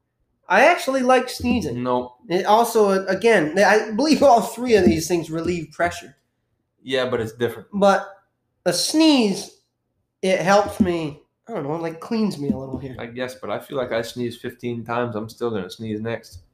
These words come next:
Speaker 1: If I don't sneeze twice,
Speaker 2: Next hour.
Speaker 1: I, I don't sneeze
Speaker 2: Sixteen,
Speaker 1: once.
Speaker 2: seventeen.
Speaker 1: I sneeze twice.
Speaker 2: I'm usually a
Speaker 1: If I
Speaker 2: three.
Speaker 1: sneeze three times,
Speaker 2: I'm
Speaker 1: there's
Speaker 2: usually,
Speaker 1: issues.
Speaker 2: using your lingo, I'm usually a three to a five.
Speaker 1: Yeah.
Speaker 2: Three to five sneezes.
Speaker 1: I'm a, I'm a two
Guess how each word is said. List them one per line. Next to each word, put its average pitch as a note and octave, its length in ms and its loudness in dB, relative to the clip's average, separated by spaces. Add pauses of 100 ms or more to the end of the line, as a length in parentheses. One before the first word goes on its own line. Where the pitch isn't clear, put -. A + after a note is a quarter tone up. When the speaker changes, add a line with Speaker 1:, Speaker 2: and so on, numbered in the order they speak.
(240)
Speaker 1:
If - 100 -2
I A3+ 100 4
don't D#4 200 4
sneeze B3+ 340 4
twice, F3+ 580 2
Speaker 2:
Next A#2 300 -12
hour. A2+ 140 -4
Speaker 1:
I, A#3 300 2
I C4 40 6
don't F4+ 220 4
sneeze C#4 320 4
Speaker 2:
Sixteen, G3 180 6
Speaker 1:
once. D3+ 220 2 (100)
Speaker 2:
seventeen. A#2+ 140 -8
Speaker 1:
I F3+ 80 2
sneeze C4 360 0
twice. E3 540 -2 (280)
Speaker 2:
I'm B2+ 160 -20
usually B2+ 320 -10
a - 20 -6
Speaker 1:
If - 120 -6
I G#3+ 100 4
Speaker 2:
three. - 100 -2
Speaker 1:
sneeze D#4+ 280 0
three C#4 220 2
times, E3+ 180 4
Speaker 2:
I'm E3 80 4
Speaker 1:
there's G3 140 6
Speaker 2:
usually, G3+ 260 6 (120)
Speaker 1:
issues. - 160 -10
Speaker 2:
using F3 320 0
your E3 160 -2
lingo, C3 440 2
I'm A#2+ 140 -4
usually D3+ 320 -2
a B2 80 -2
three C#3 240 -8
to C3+ 120 -8
a A#2+ 60 -6
five. F#2 400 -10 (240)
Speaker 1:
Yeah. D#3+ 300 2
Speaker 2:
Three C#3 220 -8
to B2 60 -12
five A#2 300 -2
sneezes. G#2+ 260 -16
Speaker 1:
I'm A3+ 240 4
a, A3+ 240 6
I'm A#3+ 220 6
a A3+ 100 6
two A3 520 4